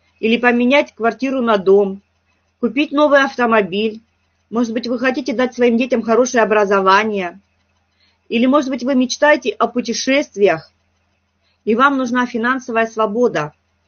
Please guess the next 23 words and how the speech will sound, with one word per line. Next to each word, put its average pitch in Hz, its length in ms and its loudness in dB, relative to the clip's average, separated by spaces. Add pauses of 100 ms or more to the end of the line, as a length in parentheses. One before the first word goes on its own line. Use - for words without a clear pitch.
Не 233 120 -2
когда-нибудь, 240 960 -2 (480)
а 214 120 -2
сейчас 285 580 -4
нужно 220 340 -4
жить, 190 320 -4 (100)
уже 214 260 -4
сейчас, 247 720 -2
не 202 160 -2
откладывать 269 600 -2
на 220 160 -2
завтра 226 420 -2
то, 226 160 -2
что 233 160 -4
вы 220 120 2
можете 247 380 -4
сделать 247 420 -2
сегодня. 208 600 0 (2500)
Через 262 340 -2 (120)
несколько 247 640 0
лет 311 280 0 (100)
жизнь 214 640 -4
пролетит, 226 680 0